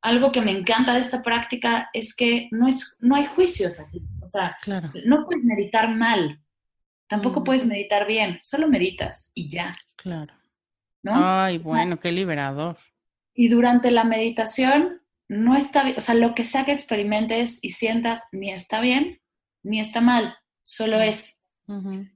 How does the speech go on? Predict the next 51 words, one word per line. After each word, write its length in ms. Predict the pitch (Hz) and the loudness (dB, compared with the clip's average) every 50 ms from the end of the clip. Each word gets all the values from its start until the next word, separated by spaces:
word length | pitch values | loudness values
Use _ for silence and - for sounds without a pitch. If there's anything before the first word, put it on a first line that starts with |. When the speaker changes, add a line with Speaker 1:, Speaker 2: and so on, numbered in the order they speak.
| _ - | _ -10
Speaker 1:
Y 100 | 220 226 | -4 0
la 120 | 226 226 | 2 4
idea 320 | 226 233 226 240 254 262 254 | 4 4 4 4 4 4 4
de, 220 | 277 277 - - | 4 2 2 2
yo 120 | 208 247 247 | 2 4 6
lo 100 | 269 302 | 6 6
repito, 420 | 277 254 - - 233 240 233 226 - - | 6 6 4 4 4 4 4 2 -2 -2
es 140 | 240 - | -4 -4
que 260 | - 269 262 247 - - | -2 0 0 0 0 2
hay 160 | - 220 214 | 0 0 0
cosas 280 | - 240 233 233 220 - | 0 -4 -4 -4 -6 -6
que 80 | - | -10
sí, 440 | 175 - 202 202 202 202 196 - - - | -10 -6 -4 -2 -2 -4 -4 -6 -8 -2
pobres 340 | 202 196 190 202 208 208 196 | 0 0 2 2 0 0 0
de 80 | 196 | 0
los 220 | 180 170 156 151 - | 0 0 -2 -4 -4
que, 180 | - 165 156 | -6 -6 -6
con 140 | - 165 160 | -4 -6 -6
los 120 | 156 151 - | -6 -6 -6
que 100 | - 170 | -6 -6
medito, 280 | 160 165 175 180 196 | -4 -4 -4 -4 -4
porque 180 | 180 180 175 - _ _ _ - - | -4 -6 -8 -10 _ _ _ -8 -6
han 140 | 170 170 | -4 -2
de 80 | 180 180 | -2 -2
decir, 280 | 175 175 - 180 175 - | -4 -4 -4 -4 -4 -4
"Esta 180 | 180 - 196 | -6 -8 -8
mujer 280 | 190 180 180 - 170 170 | -8 -8 -8 -8 -8 -6
parece 260 | - 175 175 175 185 | -4 -4 -4 -4 -4
merolico", 600 | 180 175 160 151 151 170 170 170 - 190 240 - - _ _ - - - - | -4 -4 -2 -2 0 0 0 0 0 -2 -2 -2 -6 _ _ -20 -18 -8 -2
pero 120 | 208 214 226 | 2 4 4
lo 100 | 233 240 | 6 6
repito 320 | 247 240 - - 285 302 | 4 4 2 2 2 2
tanto 320 | 294 - 277 277 262 285 277 | 2 4 4 4 4 4 2
Speaker 2:
<laughs> 20 | |
Speaker 1:
porque 280 | - 254 - 254 247 254 - | 0 -2 -4 -4 -4 -6 -6
eso 220 | 277 - - 349 | -10 -10 -6 -4
debería 340 | 330 294 247 233 233 247 269 | -4 -2 -2 -2 -2 -4 -4
ser 200 | 254 - 254 254 | -2 -2 0 2
nuestro 340 | 262 262 262 - - 208 208 | 4 2 2 0 -4 -6 -2
mantra 340 | 208 214 233 233 254 269 254 | -2 0 0 0 0 0 2
de 120 | 240 190 | 0 0
vida. 440 | 170 196 233 254 208 170 151 147 - - - | 0 0 0 0 0 0 -2 -4 -8 -12 -12
Speaker 2:
Mm. 260 | - 190 185 175 170 170 | -8 -8 -6 -6 -6 -2
Speaker 1:
No 100 | 208 233 | 0 0
está 200 | 240 240 240 277 269 | 0 0 -2 -10 -10
bien 200 | 269 277 277 277 | -10 -10 -10 -6
ni 80 | 269 | -6
está 180 | 254 - - 269 | -6 -4 0 2
mal, 220 | 254 262 262 262 254 | 4 4 4 4 0
solo 320 | - - 277 285 294 302 | -2 -2 0 2 2 2
es. 360 | 302 277 220 180 - - _ | 2 2 0 -4 -6 -12 _